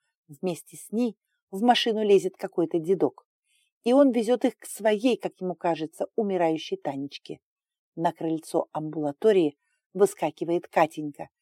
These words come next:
и с вытаращенными глазами бормочет что-то для Мишки вовсе непонятное.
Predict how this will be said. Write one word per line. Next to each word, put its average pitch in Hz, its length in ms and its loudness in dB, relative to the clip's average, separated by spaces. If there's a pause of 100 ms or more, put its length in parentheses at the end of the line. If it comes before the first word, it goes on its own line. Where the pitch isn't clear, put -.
(300)
и 220 80 0
с - 120 -6
вытаращенными 165 800 -2
глазами 165 600 0 (340)
бормочет 196 640 4
что-то - 360 -2
для 180 200 -2
Мишки 214 340 -4
вовсе 202 460 0
непонятное. 156 800 -4